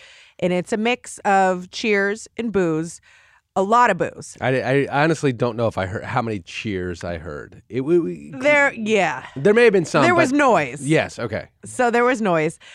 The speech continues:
Speaker 1: Um, it, it, and you know what? I, he, Dave Chappelle did the impossible 'cause I actually felt bad for Elon Musk. So he's up there, and, um, I think you could maybe assume Dave Chappelle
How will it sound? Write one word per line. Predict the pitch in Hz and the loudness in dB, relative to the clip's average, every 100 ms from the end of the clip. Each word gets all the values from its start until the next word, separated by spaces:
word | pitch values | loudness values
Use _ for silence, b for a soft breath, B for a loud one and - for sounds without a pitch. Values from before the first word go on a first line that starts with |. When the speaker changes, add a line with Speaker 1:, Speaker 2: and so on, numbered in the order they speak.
| B B _ | B B _
Speaker 1:
Um, | 226 233 226 220 208 202 - _ _ | 4 6 6 6 4 0 -4 _ _
it, | 240 240 | 0 0
it, | 247 254 - | 2 0 2
and | 226 220 | 0 0
you | 220 | 0
know | 254 | 2
what? | 254 277 - - | 2 2 0 -4
I, | 208 - - _ - | -6 -6 -20 _ -14
he, | 196 240 208 185 160 | -6 -4 -6 -12 -2
Dave | 240 269 | 0 0
Chappelle | - 262 | -2 0
did | 202 208 | 0 0
the | 196 | 0
impossible | 180 185 175 160 | 0 0 0 -4
'cause | - | -2
I | 175 | 0
actually | 175 - 170 | 0 0 -4
felt | 151 156 | -2 -2
bad | 143 120 113 | -2 -6 -10
for | - 147 | -12 -8
Elon | 139 131 | -8 -8
Musk. | 131 165 - B B B | -8 -12 -14 B B B
So | - | -6
he's | 294 339 | -4 0
up | 302 | -2
there, | - 262 254 - | 0 0 0 0
and, | 220 208 202 190 170 - | 0 0 0 -2 -6 -4
um, | 196 180 170 160 - - _ - _ _ - - | 0 2 0 -4 -10 -18 _ -20 _ _ -14 -4
I | 226 | -2
think | 269 220 - | -2 -6 -6
you | 226 | -4
could | 226 180 | -4 -2
maybe | 196 180 | -2 -2
assume | 170 196 185 | -4 -4 -4
Dave | 180 165 | -2 -4
Chappelle | 147 - 170 160 156 | -6 -4 0 0 0